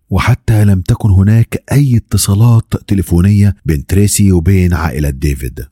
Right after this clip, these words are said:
وده يبرر وصفهم ليها باللغز. الشرطة عرفت إن ديفيد كان التقى بتريسي في واحدة من الحفلات على البحيرة، وده كان بعد فترة قصيرة من ترك زوجته التانية ليه. تريسي كانت محاسبة ناجحة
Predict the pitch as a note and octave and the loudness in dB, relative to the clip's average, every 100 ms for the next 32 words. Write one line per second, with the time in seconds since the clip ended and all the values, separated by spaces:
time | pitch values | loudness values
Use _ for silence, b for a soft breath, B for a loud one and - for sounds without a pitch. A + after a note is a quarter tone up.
0 | _ D2+ E2+ A2 G2+ D2+ G2 A2 A#2 A2+ | _ -2 0 2 2 2 0 0 0 2
1 | A2+ F#2 - - C3+ B2 G2 G2+ F#2 G2 | 0 0 -2 0 2 4 4 4 4 2
2 | F#2+ B2 A#2+ D#2+ - - B1+ - - - | 2 0 0 0 -4 -8 -10 -6 -6 -2
3 | D#3+ - E2+ A2 A#2 A2+ - F2 D2+ F2 | -2 0 0 0 0 -4 -2 -2 0 0
4 | A2+ A2 G#2+ - - - C#3 D#3 D#2+ F2 | 0 0 -2 -4 -6 0 2 2 0 -2
5 | - A#2+ D2 G#1 C2 - F2+ G2 - G#2 | -2 -2 -4 -4 -6 -2 0 2 2 0
6 | - - D#2 A2 B2 C2+ B1 F#2 F#2 - | -2 -2 0 0 -2 -6 -4 0 -2 -4
7 | D#2+ E2+ F#2 A#2 A#2 - B1 F2+ G#2 G2 | -6 -2 2 2 0 -4 -4 0 0 0
8 | F2 E2+ - C3+ G2 A1+ - D#2 E2+ G2+ | -2 -4 -2 -2 -2 -6 -4 -2 0 0
9 | - G2+ A#2 B2 F2 D2+ D2 D2+ - C3+ | 0 0 2 0 -2 -2 -2 -4 -2 -2
10 | - D2 B1 D2+ - A#2 A#2 A2+ - E2 | -2 -4 -4 -6 0 2 2 0 -2 -2
11 | D#2 - C3+ - - - F2+ G#2+ - - | -2 0 0 -2 -6 -4 -2 -2 -2 -4
12 | E2+ F#2+ F2+ D#2+ D#2 - _ A#2+ F2 B1+ | -2 0 0 0 0 -4 _ -2 -2 -2
13 | - - D#2 F#2 G#2+ A2+ - G2 G#2 - | -10 -4 0 2 2 0 0 2 2 0
14 | E2 D#2+ D2 - A2+ C2+ B1 C#2 D2+ G2 | -2 -2 -2 -2 -2 -2 -4 -4 -2 0
15 | A2+ | 0